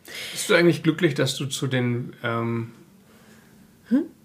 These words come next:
Speaker 1: zu den wenigen Leuten gehörst, die zwar schon se-, sehr stark in der, oder hundertprozentig in der heutigen Internetkultur verwurzelt sind und davon auch leben,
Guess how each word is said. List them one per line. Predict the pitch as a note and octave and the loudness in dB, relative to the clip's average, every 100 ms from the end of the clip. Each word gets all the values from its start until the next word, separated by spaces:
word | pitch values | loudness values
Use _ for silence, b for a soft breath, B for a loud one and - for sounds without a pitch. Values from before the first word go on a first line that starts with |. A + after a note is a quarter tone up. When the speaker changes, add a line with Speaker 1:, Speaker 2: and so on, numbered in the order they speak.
| - | -12
Speaker 1:
zu | - D3 | -4 0
den | C3+ B2+ A#2+ | 2 2 2
wenigen | C3 F#3 F3+ D3 | 2 4 4 4
Leuten | C#3+ F#3 F3 | 2 0 0
gehörst, | C#3+ C#3 D#3 - - | 0 2 2 -2 -8
die | C#3 | -8
zwar | - C#3 C3+ - B2+ | 0 2 2 0 -6
schon | D3+ D#3 C#3+ | -2 0 0
se-, | C3 - | -2 -4
sehr | C3 C3+ C#3+ | -2 2 2
stark | C#3 - C3 B2+ C#3 | 2 0 0 0 -2
in | C3 B2+ | -4 -4
der, | B2 | -4
oder | B2 A2+ A2+ | -4 -4 -4
hundertprozentig | - D#3+ E3 C#3 C3 C#3+ C#3 C3+ | -2 4 4 4 0 0 -2 -4
in | B2+ | -2
der | |
heutigen | A#2 A#2+ B2 | -2 -2 -2
Internetkultur | C3 C3+ B2+ B2 C3+ B2+ A#2+ | -2 -2 -2 -4 -2 -2 -2
verwurzelt | - B2 A#2+ C#3 D#3 C#3 | -2 0 4 2 0 -2
sind | D3 | -2
und | C3 | 0
davon | B2 C3+ | -2 -2
auch | A2 A2 | -4 0
leben, | A#2+ C3+ D3+ | 2 2 0